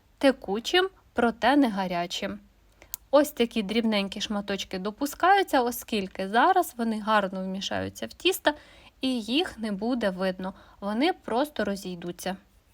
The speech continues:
Для пришвидшення процесу ви, звичайно, можете скористатись міксером, але в даному випадку знімаю в реальному часі, тобто буквально два-три рази виделочкою помішали і маєте однорідну консистенцію.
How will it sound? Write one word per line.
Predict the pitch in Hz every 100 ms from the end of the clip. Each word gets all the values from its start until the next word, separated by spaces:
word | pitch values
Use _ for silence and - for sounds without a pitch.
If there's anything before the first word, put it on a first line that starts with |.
| _ _ _ -
Для | 226 254
пришвидшення | 247 254 - 240 - 233 220
процесу | 226 233 247 233 214
ви, | 220
звичайно, | 247 240 233 214
можете | 208 208 208 220
скористатись | - - 220 - 226 269 -
міксером, | 370 392 277 254 -
але | 240 254 254
в |
даному | 220 254 233 226
випадку | 226 247 349 403 -
знімаю | 254 240 233 226 214 202
в |
реальному | 233 254 202 185 190 202 220
часі, | - 359 392 254 - - - -
тобто | 247 - 233 214 - -
буквально | 240 240 247 226 202 196 185 -
два-три | 208 208 208 226 247 214 208 208 214
рази | 220 214 208
виделочкою | 202 202 208 208 - - 208
помішали | 196 220 233 262 320 330 269 233 - - -
і | 277
маєте | 240 233 269 262
однорідну | 202 202 202 233 226
консистенцію. | 214 202 196 196 - 185 185 - 196